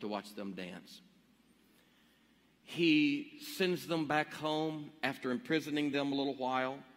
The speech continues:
He puts them all in prison, tells them he's not gonna give them grain, their family's gonna starve. It feels like he's toying with their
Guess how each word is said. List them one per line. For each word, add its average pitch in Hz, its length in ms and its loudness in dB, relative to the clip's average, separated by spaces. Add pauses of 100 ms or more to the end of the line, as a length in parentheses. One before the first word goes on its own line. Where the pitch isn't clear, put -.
(360)
He - 60 -18
puts 170 180 0
them 156 140 0
all 156 220 8
in 147 120 4
prison, 139 520 0 (280)
tells 151 220 0
them 143 120 0
he's 135 140 -2
not 151 120 2
gonna 139 160 0
give 135 200 0
them 135 160 -2
grain, 135 480 0
their 123 100 -2
family's 139 400 0
gonna 131 180 -4
starve. 127 540 0 (720)
It - 80 -10
feels 185 220 2
like 170 140 0
he's 147 180 -4
toying 165 460 2
with 147 160 -2
their 127 280 0